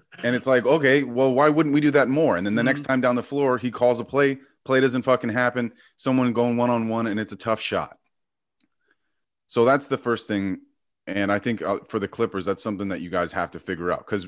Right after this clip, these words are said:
Speaker 1: Reggie and Paul are good enough to take their players one-on-one. Yes.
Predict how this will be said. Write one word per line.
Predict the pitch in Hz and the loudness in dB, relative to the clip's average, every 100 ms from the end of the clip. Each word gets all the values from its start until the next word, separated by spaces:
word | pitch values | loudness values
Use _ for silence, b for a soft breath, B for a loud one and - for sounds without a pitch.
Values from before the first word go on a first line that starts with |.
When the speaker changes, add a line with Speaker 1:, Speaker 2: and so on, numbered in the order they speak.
| - | 0
Speaker 1:
Reggie | 117 123 127 | 2 2 0
and | 120 | -4
Paul | 107 117 104 - | -2 2 2 2
are | 90 | -2
good | 80 107 | -2 -2
enough | 117 113 113 - | 0 0 -2 -4
to | 104 98 | -12 -10
take | - 101 95 | -4 -4 -2
their | 104 104 | -2 -2
players | 101 95 95 80 | -2 -2 -2 -4
one-on-one. | 92 95 90 92 80 - | -6 -6 -6 -6 -8 -10
Yes. | 98 92 - - | -4 -2 -4 -16